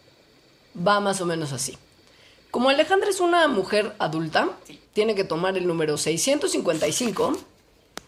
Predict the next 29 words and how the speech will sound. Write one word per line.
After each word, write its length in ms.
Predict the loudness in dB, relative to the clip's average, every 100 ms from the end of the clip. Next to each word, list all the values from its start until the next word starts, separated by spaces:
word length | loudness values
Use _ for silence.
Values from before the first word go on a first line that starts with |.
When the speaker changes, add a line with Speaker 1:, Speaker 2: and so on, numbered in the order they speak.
| -8
Speaker 1:
porque 400 | -6 -4 -6 -6 -10 _ -4
random, 480 | -4 -2 -4 -6
o 80 | -6
sea, 120 | -4
porque 200 | -4 -2
así 120 | -2 0
lo 140 | 0
calcularon 500 | -2 -2 -2 -2 -2
los 160 | -2 -2
tíos 200 | -4 -4
que 120 | -4
calcularon 500 | -6 -2 -2 0 -2
esta 160 | -4 -6
fórmula. 360 | -6 -4 -2 0
Speaker 2:
<laughs> 40 | 0 -2 -4 -6 -12 _ -10 -10 -10 -18 -20 -20 -20 -20 -20 _ -20 _ _ -6
Speaker 1:
Sumarle 760 | -2 2 2 2 2 2 0 -6
cuatro 360 | 2 2 2 -4
punto 300 | -2 -2 -2
tres 520 | 0 -2 -2 -6 -10 -18 _ 0
por 260 | 2 2
su 220 | 0 -4 0
peso 240 | 0 0
en 120 | 0
libras. 540 | 0 0 -2 -4 -12 -14 -20 _ _ _ _ _ _ -10
¿Cuánto 240 | -4 -2 0
pesas 240 | -2 -2
en 120 | -2
libras, 260 | -2 -4 -4
Alejandro? 420 | -4 -2 -2 -2